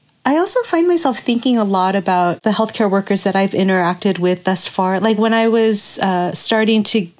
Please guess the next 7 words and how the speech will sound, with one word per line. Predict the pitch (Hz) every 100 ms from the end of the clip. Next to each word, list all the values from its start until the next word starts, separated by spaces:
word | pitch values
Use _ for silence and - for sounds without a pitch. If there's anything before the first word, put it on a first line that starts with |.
| _ -
get | - 202 185
my | 185 190 185 185
diagnostic | 170 185 196 190 180 196
mammograms | 190 202 208 190 185 185 185
and |
my | 180 175
biopsies, | 170 180 180 165 - 202 190 185 185 170